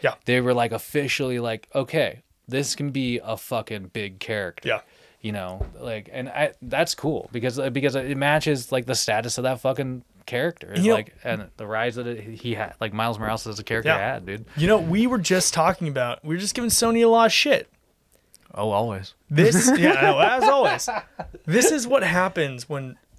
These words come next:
Speaker 1: somebody goes to Sony and has a genuinely spirited idea
Speaker 2: Mm-hmm.
Speaker 1: for a direction that w-, they wanna take the Spider-Man franchise.
Speaker 2: Oh, yeah, for sure.
Speaker 1: And
Speaker 2: Like, they definitely responded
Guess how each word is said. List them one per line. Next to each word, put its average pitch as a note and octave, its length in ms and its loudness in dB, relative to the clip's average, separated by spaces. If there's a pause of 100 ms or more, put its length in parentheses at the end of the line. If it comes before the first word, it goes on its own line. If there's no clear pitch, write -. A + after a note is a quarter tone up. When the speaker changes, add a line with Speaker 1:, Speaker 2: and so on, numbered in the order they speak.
(220)
Speaker 1:
somebody G#3 680 0
goes E3 360 0
to D3 60 -8
Sony C3+ 520 -6
and B2+ 140 -10
has C3+ 120 -6
a B2+ 80 -10
genuinely F3 680 -2
spirited C#3+ 840 -2
idea B2+ 640 -2
Speaker 2:
Mm-hmm. F#2 280 -6
Speaker 1:
for D#3+ 220 0
a D3 80 2
direction C#3+ 520 0
that D3 60 2
w-, C3+ 200 -6
they C#3 140 0
wanna C#3 240 0
take B2+ 320 -6
the B2+ 80 -6
Spider-Man B2 480 0
franchise. - 720 -8 (440)
Speaker 2:
Oh, B2 120 0
yeah, G2 180 0 (560)
for B2+ 140 -4
sure. - 320 -2 (300)
Speaker 1:
And G#3+ 180 8
Speaker 2:
Like, B2 100 2
they D3+ 140 4
definitely F3+ 300 2
responded A#2+ 800 2